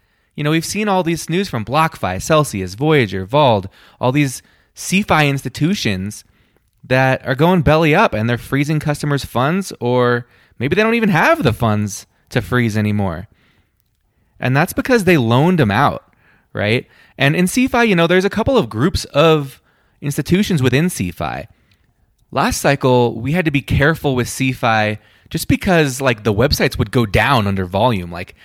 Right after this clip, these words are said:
at the peaks of the markets and on those really bad days too. Like, you couldn't log into your Coinbase account, which means you couldn't sell your Bitcoin. That was the problem then. Um, but now, you know, those, those guys actually held up well.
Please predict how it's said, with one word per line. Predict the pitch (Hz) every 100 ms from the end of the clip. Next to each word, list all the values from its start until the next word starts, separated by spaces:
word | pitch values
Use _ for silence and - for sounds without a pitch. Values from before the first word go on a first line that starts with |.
| - _
at | 123
the | -
peaks | - 151 147
of | 156
the | 131
markets | 143 143 175 139
and | 107 110
on | 127 131
those | 123 110
really | 110 131 120
bad | 101 123 131
days | 123 131 120
too. | - 131 127 147 - -
Like, | -
you | 120
couldn't | - 185 107
log | 120 135
into | 135
your | 107
Coinbase | 95 165 160 156 151 147
account, | - 151 143 110
which | 107
means | 107
you | 98
couldn't | - 147
sell | - 107
your | 101
Bitcoin. | 98 143 - 135 127 123 127 - - _ _ -
That | 180
was | 208 131
the | 110
problem | - 127 113 107
then. | 101 117 87 82 104 _ _ _ _ -
Um, | 113 107 104
but | 151
now, | 160 262 285
you | 180
know, | 143
those, | 139 233
those | - - 190 262
guys | 320
actually | 269 240 190
held | 151 143 123
up | 117
well. | 98 101 135 202 90 92